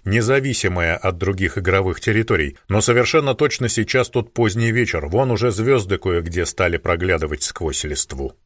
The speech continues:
Через полчаса совсем стемнело, и мы решили устроить небольшой привал внутри широкой трещины коры, поднимающейся куда-то вертикально колоссальной ветви. За эти полчаса атаковали враги нас лишь дважды.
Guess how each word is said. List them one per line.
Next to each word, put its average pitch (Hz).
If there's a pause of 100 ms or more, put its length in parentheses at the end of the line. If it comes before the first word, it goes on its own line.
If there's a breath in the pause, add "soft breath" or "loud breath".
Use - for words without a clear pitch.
(580)
Через 135
полчаса 151
совсем 151
стемнело, 92
и 107
мы 139
решили 135
устроить 127
небольшой 104
привал 107
внутри 101
широкой 98
трещины 104
коры, 101
поднимающейся 98
куда-то 98
вертикально 101
колоссальной 92
ветви. 80 (460)
За 95
эти 123
полчаса 139
атаковали 123
враги 110
нас 110
лишь 110
дважды. 71